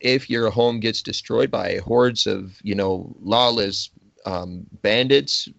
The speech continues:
because society has collapsed because a meteor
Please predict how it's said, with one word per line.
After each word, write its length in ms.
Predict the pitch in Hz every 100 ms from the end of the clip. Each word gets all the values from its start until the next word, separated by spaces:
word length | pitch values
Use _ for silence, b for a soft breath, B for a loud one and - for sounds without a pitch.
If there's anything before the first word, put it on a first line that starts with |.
| -
because 400 | 110 101 104 98
society 440 | - - 110 107
has 120 | 104 -
collapsed 500 | 95 98 107 120 -
because 300 | 101 101 95
a 60 |
meteor 540 | 98 104 107 104 104